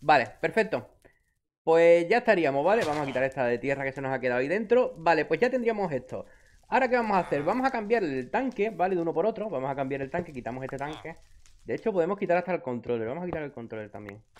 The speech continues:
Vamos a quitar el control un momento. Ponemos el tanque este. Ponemos el de Blazing Blood.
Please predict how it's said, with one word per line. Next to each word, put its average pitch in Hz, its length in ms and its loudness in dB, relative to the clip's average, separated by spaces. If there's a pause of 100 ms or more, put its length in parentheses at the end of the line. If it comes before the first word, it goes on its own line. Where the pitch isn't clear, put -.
(1300)
Vamos 143 200 -10
a 151 40 -10
quitar 143 220 -4
el 127 80 -4
control 117 340 -6
un 110 60 -8
momento. 101 440 -10
Ponemos 175 480 -2
el 156 360 -2
tanque 139 400 -2
este. 190 500 -8 (1500)
Ponemos 156 460 0
el 165 120 4
de 151 100 4
Blazing 139 340 -2
Blood. 208 500 0